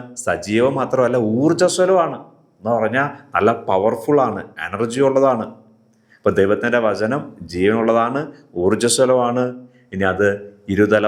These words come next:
വാളിനേക്കാൾ മൂർച്ചയേറിയതാണ് എന്ന് പറഞ്ഞാൽ തുളഞ്ഞു കയറും. എങ്ങോട്ട് തുളഞ്ഞു കയറും? ഹൃദയത്തിലേക്ക് തുളഞ്ഞു കയറും. വീണ്ടും വചനം പറയാം, ചേതനയിലും ആത്മാവിലും സക്തി ബന്ധങ്ങളിലും മജ്ജയും തുളച്ചു കയറി ഹൃദയത്തിൻ്റെ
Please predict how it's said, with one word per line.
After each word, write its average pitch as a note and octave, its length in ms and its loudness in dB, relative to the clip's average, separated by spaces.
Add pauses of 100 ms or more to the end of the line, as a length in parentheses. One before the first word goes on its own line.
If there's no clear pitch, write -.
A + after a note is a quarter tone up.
(100)
വാളിനേക്കാൾ G2 640 -2 (220)
മൂർച്ചയേറിയതാണ് G#2 960 0
എന്ന് - 180 -18
പറഞ്ഞാൽ F#2 280 -10
തുളഞ്ഞു F#2+ 520 0
കയറും. G2+ 380 2 (600)
എങ്ങോട്ട് A2+ 480 2
തുളഞ്ഞു A#2+ 300 0
കയറും? G#2 300 2 (440)
ഹൃദയത്തിലേക്ക് A#2 760 0
തുളഞ്ഞു G#2+ 280 -2
കയറും. F#2 320 2
വീണ്ടും F#2+ 240 -4
വചനം G#2+ 260 -2
പറയാം, G2+ 280 0
ചേതനയിലും G2+ 680 0
ആത്മാവിലും G#2 560 -2
സക്തി - 320 -4
ബന്ധങ്ങളിലും G2 500 0
മജ്ജയും G#2+ 380 0
തുളച്ചു F2+ 260 -4
കയറി G2 280 2 (420)
ഹൃദയത്തിൻ്റെ C3+ 1000 2